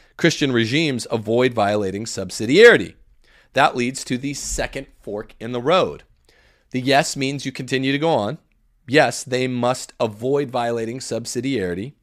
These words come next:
I'll read what question comes next after that, but first let's see what you would have to say if you say no. No,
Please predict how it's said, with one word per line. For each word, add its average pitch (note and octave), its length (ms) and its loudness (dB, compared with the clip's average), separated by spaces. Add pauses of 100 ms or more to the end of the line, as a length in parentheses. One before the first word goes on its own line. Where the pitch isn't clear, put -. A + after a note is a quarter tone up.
(880)
I'll A2 120 0
read B2+ 400 0 (320)
what A2 260 -4
question A#2+ 460 -2
comes G2+ 320 -6
next A#2 320 -4
after G#2+ 240 -4
that, D3+ 160 2
but G#2+ 80 -10
first D3+ 260 -2
let's C3+ 180 -2
see C3+ 200 -2
what A#2+ 260 -4
you C#3 40 -2
would A#2+ 80 -2
have A2 160 -4
to C3 100 -12
say A2 180 -6
if A2 140 -8
you B2+ 40 -8
say A#2 240 -6
no. B2 500 -2 (520)
No, C#3 460 6